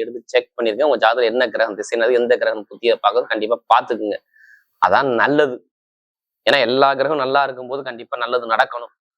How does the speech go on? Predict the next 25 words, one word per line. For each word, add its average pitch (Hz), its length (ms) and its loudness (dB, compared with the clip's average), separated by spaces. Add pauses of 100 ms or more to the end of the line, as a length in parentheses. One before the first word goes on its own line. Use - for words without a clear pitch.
(320)
ஒருவேளை 160 320 6
உங்க 160 140 0
ஜாதகத்துல 147 300 2
தசாபதி 139 360 0 (100)
மாறி 123 140 0
இருந்தா 147 160 -2
இங்க 123 160 -6
நல்லது 120 280 -4
நடக்காது. 123 320 0
அதனால 123 320 -2 (100)
கண்டிப்பா 120 260 -8
எல்லாருமே 117 320 -4
ஜாதகத்தை 117 320 0
செக் 127 200 -4
பண்ணிக்கங்க. 107 340 -6 (680)
காதல் 143 300 4
திருமணம், 123 360 2
ரெண்டாவது 139 300 4
திருமணம் 117 200 -2
எல்லாமே 120 240 0
சூப்பரா 123 240 2
இருக்கும். 143 260 2
எந்த 143 140 0 (100)
பேங்க்ல 135 220 0
லோன், 131 140 2